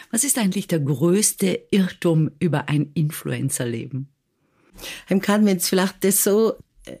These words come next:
Speaker 2: jetzt sagen ganz viele, „Ah, lass noch nächstes Jahr so <laughs> arbeiten.“ Also es, ich glaub, ganz viele sehen nicht, was da wirklich an Arbeit und an Fleiß dahinter steckt. Also wenn da nicht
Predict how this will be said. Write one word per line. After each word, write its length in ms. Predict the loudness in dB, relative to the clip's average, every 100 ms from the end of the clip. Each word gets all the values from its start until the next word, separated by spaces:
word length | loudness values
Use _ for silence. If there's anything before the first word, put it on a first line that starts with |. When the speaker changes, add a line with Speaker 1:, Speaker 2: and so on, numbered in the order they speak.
| _ -8
Speaker 2:
jetzt 160 | -2 2
sagen 160 | 4
ganz 180 | 4 2
viele, 240 | 2 2
„Ah, 120 | 2 2
lass 280 | 2 4
noch 140 | 4 4
nächstes 360 | 4 2 0 2
Jahr 140 | 2
so 120 | 2
<laughs> 0 |
arbeiten.“ 800 | 4 4 2 2 -2 4 2 2 -6 -2 -2 0 -4 0 0 0 -12 -16 -18 -2
Also 460 | 0 2 2 2 0 -4 -2
es, 400 | 0 2 -2 -8 _ _
ich 100 | 0
glaub, 260 | 2 0 0
ganz 240 | 0 2
viele 260 | 2 2 2
sehen 320 | 2 2 4
nicht, 220 | 2 0 _ _ -2
was 260 | 0 2
da 160 | 2 2
wirklich 440 | 2 0 -4 0
an 140 | 0 0
Arbeit 680 | 0 0 2 2 2 0
und 160 | 0 0
an 120 | -2
Fleiß 680 | -2 -2 0 2 0 0 -4
dahinter 400 | -2 2 2 0
steckt. 580 | -6 -4 -6 -6 -20 -12
Also 220 | -8 -4
wenn 240 | 0 2 2
da 200 | 2 2
nicht 220 | 2 0